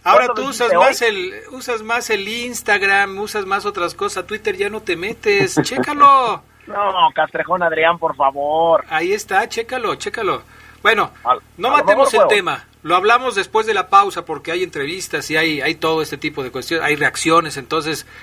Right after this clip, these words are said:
Speaker 1: no matemos el tema, no lo cansemos. Hablemos primero de la frase matona.
Speaker 2: Sí, la frase matona tiene que ver con los que da bien, con los come cuando hay y con la gente barbera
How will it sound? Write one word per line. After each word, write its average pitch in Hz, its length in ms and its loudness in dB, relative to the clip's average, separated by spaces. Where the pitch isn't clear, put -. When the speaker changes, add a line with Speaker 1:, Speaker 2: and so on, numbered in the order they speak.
Speaker 1:
no 226 160 0
matemos 262 440 0
el 185 140 -2
tema, 160 220 0
no 208 120 0
lo 269 120 -2
cansemos. 175 680 -2
Hablemos 240 440 2
primero 262 540 0
de 180 480 0
la 165 220 0
frase 190 320 2
matona. 202 480 2
Speaker 2:
Sí, 202 280 0
la 185 140 6
frase 254 280 2
matona 240 440 4
tiene 240 300 -6
que 220 180 0
ver 254 320 4
con 175 320 -2
los 170 140 2
que 175 160 2
da 170 120 6
bien, 262 400 0
con 170 360 0
los 175 240 4
come 156 320 -6
cuando 160 460 4
hay 285 240 4
y 165 140 -14
con 165 360 -6
la 160 140 4
gente 220 440 -4
barbera 202 720 2